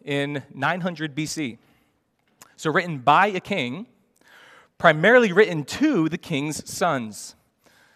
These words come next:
the literal sons who would be growing up to take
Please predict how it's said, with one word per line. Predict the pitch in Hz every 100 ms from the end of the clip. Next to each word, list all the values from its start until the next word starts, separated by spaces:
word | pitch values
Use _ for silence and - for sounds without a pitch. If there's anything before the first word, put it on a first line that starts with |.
| _ _ _ _ - - -
the | 143 135
literal | 139 170 170
sons | - 196 151
who | 143
would |
be | 135
growing | 127 123 135 143 170 165 151
up | 180 - -
to | 220 214 123 147 214 _ _ _ _ _
take | - 135